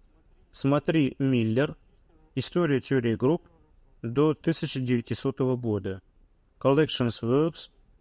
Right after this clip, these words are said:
том первый, тысяча девятьсот тридцать пятый год,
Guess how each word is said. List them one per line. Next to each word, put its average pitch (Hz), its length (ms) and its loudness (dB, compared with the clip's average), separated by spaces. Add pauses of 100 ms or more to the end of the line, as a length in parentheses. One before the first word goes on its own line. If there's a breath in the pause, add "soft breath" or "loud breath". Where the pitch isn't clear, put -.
(140)
том 123 220 0
первый, 143 340 2
тысяча 139 400 -4
девятьсот 120 420 0
тридцать - 300 -6
пятый 107 320 0
год, 117 320 -2